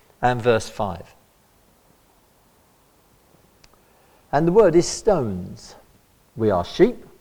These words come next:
we are soldiers, we are stones. Specifically, we are living stones, according to one Peter chapter two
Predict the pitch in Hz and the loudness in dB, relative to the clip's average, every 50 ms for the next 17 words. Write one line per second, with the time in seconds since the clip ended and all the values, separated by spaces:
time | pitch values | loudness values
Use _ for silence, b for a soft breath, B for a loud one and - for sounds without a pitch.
0 | _ _ _ _ _ _ _ _ _ - 101 95 90 90 90 - - 160 185 214 | _ _ _ _ _ _ _ _ _ -4 -2 -2 -2 -2 -6 -4 -2 0 0 0
1 | 190 208 220 202 208 - - - _ _ _ _ _ _ _ - 123 135 143 143 | 0 -2 -4 -4 -6 -10 -20 -20 _ _ _ _ _ _ _ -4 -2 0 0 0
2 | 139 - - - - - 110 92 87 92 95 - - - - - _ _ _ _ | -2 -6 -8 -8 -2 -2 -2 -2 -2 -8 -12 -14 -18 -20 -20 -20 _ _ _ _
3 | _ _ _ _ _ _ _ _ _ _ _ _ _ _ _ _ _ _ _ _ | _ _ _ _ _ _ _ _ _ _ _ _ _ _ _ _ _ _ _ _
4 | _ _ _ - - - 143 135 247 254 202 160 - 139 165 202 208 165 175 180 | _ _ _ -10 -2 0 0 0 0 0 0 0 2 4 4 4 4 4 2 2
5 | 190 196 202 202 185 185 220 185 160 143 110 104 101 98 - - - - 110 98 | 2 2 0 0 2 2 0 2 0 -2 -2 -4 -8 -8 -10 -12 -10 -8 -8 -8
6 | 90 82 80 - - - - - 101 - 95 98 87 85 90 90 101 95 90 - | -8 -10 -12 -16 -20 -20 -20 -18 -12 -8 -8 -8 -8 -8 -8 -8 -6 -8 -8 -8
7 | - 101 98 98 90 - - 113 107 98 - 101 - - 113 - - 113 101 - | -8 -8 -8 -8 -8 -12 -10 -8 -8 -8 -8 -10 -8 -8 -10 -10 -10 -18 -12 -4
8 | - 160 190 185 | 0 0 0 0